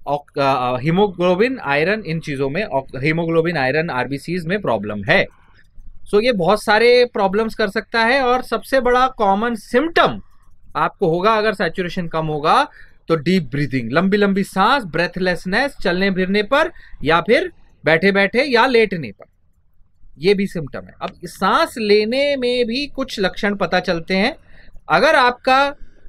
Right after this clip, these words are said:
सिर्फ चलने फिरने पे सांस फूल रहा है तो ये इनिशियल स्टेज है।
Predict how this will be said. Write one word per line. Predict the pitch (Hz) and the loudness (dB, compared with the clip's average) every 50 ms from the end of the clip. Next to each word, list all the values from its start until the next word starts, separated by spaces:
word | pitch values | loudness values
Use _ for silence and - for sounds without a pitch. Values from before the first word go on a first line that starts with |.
| - - - - | -20 -20 -20 -20
सिर्फ | - - - 247 302 277 - - | -6 -2 0 0 0 -2 0 2
चलने | 233 208 214 233 285 294 | 2 4 4 4 2 2
फिरने | 262 277 269 277 277 | 0 0 0 0 0
पे | 277 285 277 | 2 0 0
सांस | 277 - 220 220 240 226 - - | 0 0 0 0 -2 -2 -4 -6
फूल | 220 208 190 | -4 -4 -2
रहा | 185 185 180 180 185 | 0 2 2 2 2
है | 180 180 190 208 226 254 285 - - - - _ - - - - - | 2 2 2 2 0 0 -4 -8 -16 -20 -20 _ -20 -20 -20 -12 -8
तो | 185 | -6
ये | 196 220 254 254 | -2 0 0 0
इनिशियल | 240 196 196 220 214 - - 247 240 | 0 0 0 0 0 2 2 2 2
स्टेज | 233 - - - 165 143 127 - - | 0 -2 -4 -4 -4 -4 -4 -6 -10
है। | - | -16